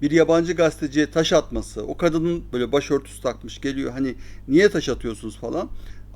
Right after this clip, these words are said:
Kadına bakıp o mavi gözlü böyle minnacık bir çocuğun "Hepinizin boğazını keseceğiz, hepinizi öldüreceğiz." demesi. Bugün Türkiye'de iddia ediyorum, bu ekosistem, anlattığımız ekosistem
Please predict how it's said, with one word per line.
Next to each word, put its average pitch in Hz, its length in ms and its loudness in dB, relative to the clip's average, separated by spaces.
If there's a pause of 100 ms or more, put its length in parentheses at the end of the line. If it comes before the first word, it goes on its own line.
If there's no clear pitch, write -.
Kadına 170 400 2
bakıp 151 320 0
o 135 100 -4
mavi 151 400 4
gözlü 131 340 -2
böyle 117 160 -2
minnacık 139 600 -2
bir 127 60 -16
çocuğun 135 440 -6 (520)
"Hepinizin 123 640 -2
boğazını 107 440 -4
keseceğiz, 98 460 -14
hepinizi 120 440 -6
öldüreceğiz." 101 600 -6
demesi. 90 380 -12 (580)
Bugün 220 280 0
Türkiye'de 113 640 -4 (280)
iddia 147 360 6
ediyorum, 110 400 0 (320)
bu 254 160 6
ekosistem, 127 760 2 (180)
anlattığımız 131 680 -2
ekosistem 127 720 -6